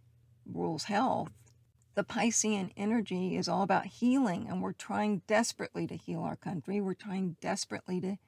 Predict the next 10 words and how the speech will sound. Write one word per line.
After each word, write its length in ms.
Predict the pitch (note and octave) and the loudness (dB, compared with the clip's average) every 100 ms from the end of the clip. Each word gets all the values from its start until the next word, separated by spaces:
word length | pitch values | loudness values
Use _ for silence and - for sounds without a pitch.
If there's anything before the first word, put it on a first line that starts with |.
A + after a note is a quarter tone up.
| _ | _
heal 560 | - G#3 G3 G3 F#3+ - _ _ | -2 0 2 2 0 -8 _ _
our 140 | F#3+ G3+ | 0 2
bodies. 640 | G#3+ C#4 C4 - - - - _ _ _ _ _ - | 2 2 0 -2 -6 -12 -14 _ _ _ _ _ -2
And 160 | G3+ | 2
we're 140 | G#3 G#3 | 4 4
at 240 | G#3+ A3+ - | 2 2 2
this 340 | A3+ G#3+ - _ _ - | 0 0 -4 _ _ -12
peak 440 | - B3+ B3+ - | 2 4 4 -2
point. 680 | - A#3 C4 B3+ - - - _ _ - | -6 0 2 2 0 -8 -20 _ _ -2
Maybe 300 | G3 C#4+ D#4+ | 2 2 2